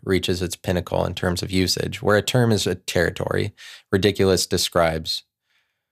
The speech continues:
certain things. And so it's like, you might have the characteristic ridiculous, and so you, like, you naturally are that. That means that your position in life, you are on the property lines of ridiculous. Like, you have the,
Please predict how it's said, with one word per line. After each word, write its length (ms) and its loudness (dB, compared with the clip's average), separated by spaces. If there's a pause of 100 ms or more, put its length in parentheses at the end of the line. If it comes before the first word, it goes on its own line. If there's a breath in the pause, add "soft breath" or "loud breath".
(220)
certain 380 2
things. 640 -4
And 140 2
so 160 4
it's 160 0
like, 280 -2
you 640 2 (220)
might 180 4
have 120 4
the 60 0
characteristic 720 -2
ridiculous, 720 0 (400 soft breath)
and 100 -2
so 200 4
you, 580 4 (500)
like, 220 2
you 100 0
naturally 600 2
are 180 2
that. 300 2
That 100 0
means 300 -2
that 120 -2
your 280 2
position 420 -2
in 120 0
life, 360 -2
you 420 -2 (760 soft breath)
are 180 4
on 120 2
the 60 2
property 440 2
lines 500 -4
of 380 -6
ridiculous. 580 -4
Like, 180 -8
you 140 4
have 160 0
the, 140 -2